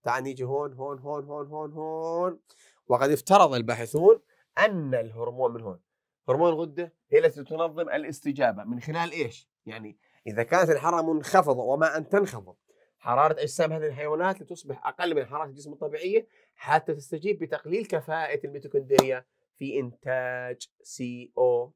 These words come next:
تو. نيجي الآن على التكامل بين التنفس الخلوي والبناء الضوئي.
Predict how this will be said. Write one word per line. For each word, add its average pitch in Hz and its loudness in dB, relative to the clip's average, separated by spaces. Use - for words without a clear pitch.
تو. 95 -6
نيجي 220 4
الآن 202 2
على 165 4
التكامل 175 8
بين 156 6
التنفس 170 0
الخلوي 160 2
والبناء 135 2
الضوئي. 92 -10